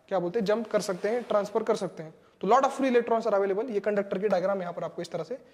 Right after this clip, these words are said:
याद रखनी है, ठीक है। तो theory वाला portion है, आपको याद रखना है एक एक चीजें। <clears throat> तो आइए बच्चों,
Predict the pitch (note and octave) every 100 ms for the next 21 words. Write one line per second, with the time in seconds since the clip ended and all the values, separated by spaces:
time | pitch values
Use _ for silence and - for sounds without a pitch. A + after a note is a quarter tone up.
0 | _ _ F3+ F#3+ F#3 - E3+ D#3+ F3+ F#3+
1 | A3 - - A3 - - - B3 E3+ -
2 | - - - F#3 G#3+ A3 G#3+ G#3+ G#3 A3+
3 | A3+ B3+ G#3+ F#3+ F#3+ F#3 G3 F#3+ G3 -
4 | G3 A#3+ - - A4 - - - - -
5 | - - _ _ _ _ _ _ - _
6 | _ _ _ _ - F3 G#3+ G3+ A#3+